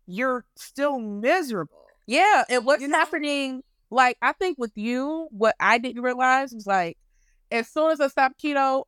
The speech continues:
Speaker 2: I pretty much gained more than half of that weight back quickly, right?
Speaker 1: Yeah.
Speaker 2: And then
Speaker 1: Yeah.
Speaker 2: you were like, "What's happening on a cellular level?" And I don't
Speaker 1: Mm-hmm.
Speaker 2: think people talk about that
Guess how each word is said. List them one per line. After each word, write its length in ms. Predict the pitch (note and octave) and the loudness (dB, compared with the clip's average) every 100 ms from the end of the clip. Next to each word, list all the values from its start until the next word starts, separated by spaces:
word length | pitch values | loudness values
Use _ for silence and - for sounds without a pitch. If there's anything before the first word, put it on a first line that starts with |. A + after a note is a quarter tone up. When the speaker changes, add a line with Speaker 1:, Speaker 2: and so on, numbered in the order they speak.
| - | 0
Speaker 2:
I 280 | A#3 C4+ C#4+ | 2 2 -2
pretty 160 | D4+ C#4 | -6 -4
much 260 | B3 A#3 | -4 -4
gained 480 | G#3+ A#3 A#3 A#3+ A#3 G3 | -2 -2 -2 -6 -8 -6
more 280 | G3+ A3+ | -2 0
than 100 | A#3 | 0
half 220 | A3+ G#3+ G#3+ | 0 -2 0
of 60 | |
that 120 | G#3 | 0
weight 200 | G3+ G3+ | 0 -2
back 220 | G3 E3 - _ | -2 -4 -8 _
quickly, 460 | C4+ A#3 - D3 C3+ E3+ | -2 -2 -4 -12 -8 -2
right? 220 | G#3+ A3+ | 0 0
Speaker 1:
Yeah. 320 | D#3+ D3 C#3 - | -2 -10 -12 -6
Speaker 2:
And 200 | B3+ C4+ | -2 0
then 60 | A3 | 0
Speaker 1:
Yeah. 300 | D#4+ A#3 C#4+ - - | -2 -2 -8 -12 -8
Speaker 2:
you 160 | C4+ | -4
were 100 | D4 | -2
like, 260 | C4+ A#3+ G#3+ | 0 -2 -4
"What's 420 | F#3+ F#3+ C4 D#4+ | -10 -2 -2 -2
happening 480 | - C#4+ C#4+ - D4 | -2 0 0 -2 -4
on 140 | C#4 A#3 | -2 -2
a 80 | |
cellular 500 | G3+ B3 A#3 A#3 G#3+ | -2 0 0 0 -4
level?" 220 | G3 D#3+ - _ _ _ _ | -4 -6 -8 _ _ _ _
And 140 | A3+ A3 | 0 2
I 160 | C4 | 2
don't 100 | D#4 | 0
Speaker 1:
Mm-hmm. 100 | F3 | -4
Speaker 2:
think 200 | C#4+ C4 | -8 -8
people 280 | - C#4 B3+ | -8 -8 -6
talk 240 | - C4 A#3+ | 0 0 0
about 260 | G#3+ F#3+ _ | -2 -2 _
that 280 | G3+ A#3+ C4 | 0 0 0